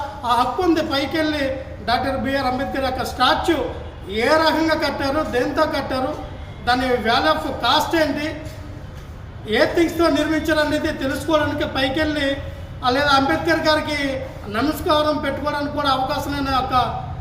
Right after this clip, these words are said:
ఆ, ఏదైతే ఈ యొక్క విజిటింగ్ ఉందో చాలా దారుణం. ఇది దుర్మార్గంగా చెప్తాను. కలెక్టర్ గారు ఆర్డర్ జీవో పాస్ చేశారట. ఏ విధంగా, ఏ, ఏ ప్రాథమికంగా మీరు జీవో పాస్ చేస్తారు కలెక్టర్ గారు? నాకు అర్థం కావట్లా.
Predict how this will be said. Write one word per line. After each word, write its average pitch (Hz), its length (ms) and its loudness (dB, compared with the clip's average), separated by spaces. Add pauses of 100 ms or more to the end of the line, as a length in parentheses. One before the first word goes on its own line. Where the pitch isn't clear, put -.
(280)
ఆ, 214 140 0
ఏదైతే 311 420 4
ఈ 302 60 2
యొక్క 294 220 0
విజిటింగ్ 294 460 0
ఉందో 285 200 -2 (140)
చాలా 302 160 4
దారుణం. 269 720 -2
ఇది 220 100 -2
దుర్మార్గంగా 302 640 0
చెప్తాను. - 680 -4 (300)
కలెక్టర్ 311 280 4
గారు 320 160 6
ఆర్డర్ 302 380 4
జీవో 320 220 2
పాస్ 302 320 2
చేశారట. 254 400 -4 (520)
ఏ 247 160 4
విధంగా, 320 340 2
ఏ, 285 460 2
ఏ 330 40 6
ప్రాథమికంగా 302 640 0
మీరు 277 240 -4
జీవో 277 280 -4
పాస్ 262 300 -2
చేస్తారు 220 480 -8 (180)
కలెక్టర్ 262 280 0
గారు? 269 100 0
నాకు 226 180 0
అర్థం 233 200 -2
కావట్లా. 180 440 -6